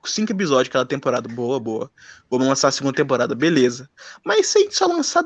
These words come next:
dois episódios da segunda temporada e não fizer mais?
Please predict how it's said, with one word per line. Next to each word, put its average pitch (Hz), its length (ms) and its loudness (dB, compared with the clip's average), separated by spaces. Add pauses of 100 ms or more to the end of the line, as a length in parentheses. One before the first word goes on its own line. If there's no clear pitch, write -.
(120)
dois 269 360 4
episódios 180 560 4
da 147 100 2
segunda 139 280 -4
temporada 151 380 0
e - 20 0
não 240 100 2
fizer 147 440 0
mais? 120 480 -6